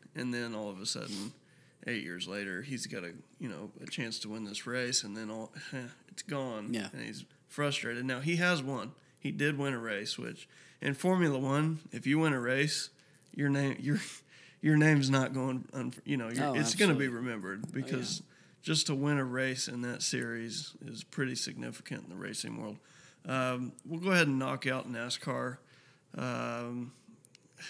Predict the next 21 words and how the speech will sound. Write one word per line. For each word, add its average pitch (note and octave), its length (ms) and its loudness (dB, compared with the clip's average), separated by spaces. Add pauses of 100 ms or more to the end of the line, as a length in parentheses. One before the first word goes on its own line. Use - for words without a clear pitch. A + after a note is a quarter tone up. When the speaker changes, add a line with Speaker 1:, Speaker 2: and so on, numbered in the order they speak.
(440)
Speaker 1:
Talladega C3 640 2
today. B2+ 340 -2
Chase F3 320 4
Elliott C3+ 440 0
won. A#2+ 440 -6 (680)
Um, A2+ 800 -8 (220)
Logano, B2+ 600 -2
who C3 180 2
was A2+ 340 -4 (140)
my B2 180 -4
hopeful, B2+ 520 -2
I A#2+ 60 -4
wouldn't B2+ 280 -4
say C3 160 -2
he D3 100 -2
was A#2 160 -6
my A2+ 160 -4
pick. A2+ 400 -2
I A#2 80 -2
think B2+ 240 -6
I, A2+ 180 -6